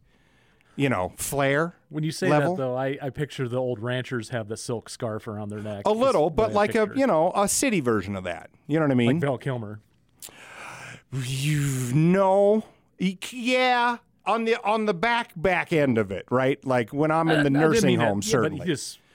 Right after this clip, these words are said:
Speaker 2: to hide that, he would put his
Speaker 1: Sure.
Speaker 2: wear that, yeah.
Speaker 1: The, but there's a more, there's a, I should've took a picture of him. I should've shown you. He kinda looked like, um, who did he look like? He looked, hmm, that makes a difference. I don't look anything like that guy. So you probably gotta find some big,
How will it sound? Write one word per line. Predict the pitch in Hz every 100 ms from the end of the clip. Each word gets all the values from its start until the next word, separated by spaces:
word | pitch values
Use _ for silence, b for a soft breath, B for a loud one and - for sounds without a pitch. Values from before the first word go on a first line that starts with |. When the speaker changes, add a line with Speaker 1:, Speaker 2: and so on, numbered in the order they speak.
| b
Speaker 2:
to | 139
hide | 151 139
that, | 123 127
he | 127
would | 123 110
put | 139
his | 120 104 -
Speaker 1:
Sure. | - - 233 117 90
Speaker 2:
wear | 147 120
that, | 98 - 120
yeah. | 120
Speaker 1:
The, | 214
but | 247 240
there's | 240
a | 220
more, | 226 247 220 151 -
there's | 214 196
a, | 208 -
I | 170
should've | - 208
took | 214 -
a |
picture | - - 143
of | 104
him. |
I | 104
should've | - 127
shown | - 127
you. | 95
He | 113 208
kinda | - 226 262
looked | 202 170
like, | 147 135 123 139
um, | 110 98 98
who | 101
did | 185 165
he |
look | 120 -
like? | 90 - -
He | 147
looked, | 143 113 _ b b b b -
hmm, | 110 85 80 - b b b
that | - 113
makes | 101 -
a |
difference. | 90 85 90 110
I | 127
don't | 151
look | 113 123
anything | 120 117 98
like | 104
that | - 82
guy. | 80 78
So | - 98
you | 101 104
probably | 151 139
gotta | 127 156
find | - 117 104
some | 92
big, | 110 101